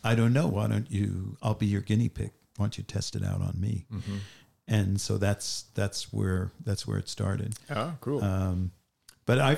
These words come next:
Speaker 1: I found those really good on, on, on focusing,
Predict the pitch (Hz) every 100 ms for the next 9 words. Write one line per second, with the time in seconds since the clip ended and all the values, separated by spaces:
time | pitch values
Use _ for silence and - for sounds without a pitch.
0 | - 139 139 151 131 117 98 110 107 101
1 | 92 107 98 101 95 104 - 104 104 98
2 | - - 98 98 - 104 - - 107 98
3 | 90